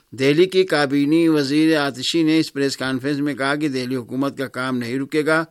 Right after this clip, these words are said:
اور حراست سے مسٹر کیجریوال کی جانب سے ضروری ہدایات کا سلسلہ جاری رہے گا۔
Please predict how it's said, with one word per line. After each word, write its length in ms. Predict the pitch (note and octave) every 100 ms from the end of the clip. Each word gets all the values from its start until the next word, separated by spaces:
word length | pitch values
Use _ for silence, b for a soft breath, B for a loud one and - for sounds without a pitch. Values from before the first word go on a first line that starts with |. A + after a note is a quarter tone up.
| B B B B
اور 160 | - C3+
حراست 520 | B2+ C3+ C#3 E3 D#3+
سے 80 | E3+
مسٹر 340 | D#3 C#3 C#3+
کیجریوال 600 | C#3 C3+ B2 C3 B2+ C#3
کی 180 | C3 C#3+
جانب 300 | B2+ C3+ C#3+
سے 100 | D3+
ضروری 380 | C3+ A#2+ C3 C3+
ہدایات 420 | A#2+ B2 C#3+ C#3
کا 160 | A#2+ A#2+
سلسلہ 520 | D3 C#3+ B2+ A#2+ B2+ B2+
جاری 340 | C#3 C3+ B2+
رہے 240 | A2 G2+ G2
گا۔ 140 | G2